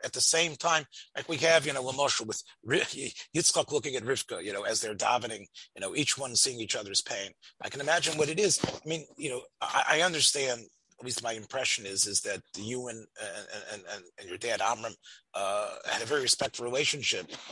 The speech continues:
And, um, you know, someone that, that e-, even, even if they're not suffering, just to see them, like, in that, in that orange jumpsuit, uh, not at the Shabbos table, not at the, sitting at the head of their house and saying over a drasha,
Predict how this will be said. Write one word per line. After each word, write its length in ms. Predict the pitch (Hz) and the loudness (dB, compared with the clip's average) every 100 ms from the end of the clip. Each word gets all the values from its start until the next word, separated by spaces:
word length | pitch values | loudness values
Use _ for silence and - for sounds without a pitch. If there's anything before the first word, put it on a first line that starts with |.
| - - - 110 | -10 -12 -4 0
And, 500 | 107 107 107 95 98 | 0 -2 -8 -8 -4
um, 240 | 110 110 117 107 - - - - | -2 -2 -4 -12 -14 -12 -12 -12
you 60 | - | -10
know, 120 | - | -2
someone 480 | - - 175 165 139 - | 2 4 4 -2 -4 -8
that, 160 | 127 - _ | -8 -8 _
that 180 | 123 - | -8 -6
e-, 60 | 175 | -4
even, 240 | 170 160 - | -4 -4 -2
even 220 | 202 226 | -2 -2
if 100 | - | 2
they're 100 | 175 | 2
not 240 | 160 160 | 2 4
suffering, 460 | - 170 - 143 120 | 6 6 2 -2 -2
just 240 | 151 - | 2 2
to 80 | 135 | 4
see 240 | - 165 160 | 4 4 0
them, 160 | 143 | -2
like, 180 | 131 117 | -2 -6
in 80 | 120 | -4
that, 180 | 120 - _ - - - | -4 -6 _ -20 -20 -10
in 80 | 107 | -4
that 100 | 110 | 0
orange 400 | 127 143 123 104 | 2 2 2 2
jumpsuit, 800 | - 151 151 - 117 - - - _ _ _ - | 4 4 4 2 2 -2 -4 -4 _ _ _ -6
uh, 320 | 98 95 92 - | -4 -4 -6 -8
not 440 | 120 127 135 - - - | 2 4 6 4 -4 -4
at 100 | - | -4
the 80 | 120 | 0
Shabbos 420 | - - 143 139 | 0 0 0 -2
table, 600 | - 131 123 127 120 117 107 | -2 -2 -2 -4 -2 -2 -2
not 240 | 120 123 | 0 0
at 120 | 123 123 | -2 -6
the, 260 | 117 120 - - | -6 -6 -6 -6
sitting 360 | - - 131 127 | 0 2 2 -2
at 80 | 120 | -2
the 140 | 117 127 | 0 2
head 180 | 131 131 | 2 0
of 140 | 120 | -2
their 140 | 127 117 | -2 0
house 580 | 113 127 127 131 - | 2 2 2 2 0
and 100 | 123 | 2
saying 320 | 120 127 131 131 | 2 2 0 -2
over 240 | 131 123 | -2 -4
a 180 | 123 123 | -6 -4
drasha, 520 | 110 127 147 139 139 | -4 -2 0 0 -4